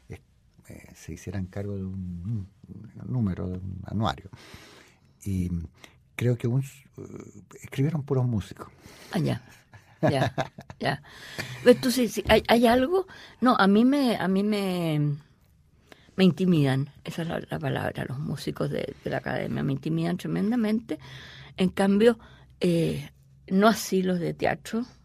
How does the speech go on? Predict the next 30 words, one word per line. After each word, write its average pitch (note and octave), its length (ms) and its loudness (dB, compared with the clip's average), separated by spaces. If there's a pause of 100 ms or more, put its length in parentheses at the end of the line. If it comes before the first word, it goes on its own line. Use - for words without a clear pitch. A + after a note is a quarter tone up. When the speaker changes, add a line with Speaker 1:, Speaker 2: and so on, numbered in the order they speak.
(300)
Speaker 2:
¿para C#3+ 120 2
qué C3+ 100 0
decirte B2+ 460 -2
los C3 140 -2
de D3 100 -2
pintura? - 580 -6 (160)
Speaker 1:
Claro, F#2+ 300 -4 (200)
los D2+ 220 -10
de C#2 60 -10
pintura. D2+ 480 -10 (500)
Y B2+ 280 -2
en B2 120 -2
alguna D3 540 0
forma, E3 480 2 (160)
¿cómo D#3+ 240 -4
se C#3+ 160 2
ve C#3 240 4
el A#2+ 180 -4 (400)
panorama, F#2+ 720 0 (540)
por F2+ 160 -6
así E2 220 -6
decir, F#2+ 340 -2
de F#2+ 140 -2
la, E2+ 160 -6
de E2+ 160 -6
la E2 140 -6
creatividad F2+ 1000 -2 (160)
pictórica G#2+ 800 -6
en F2 280 -8
Chile G#2+ 360 -6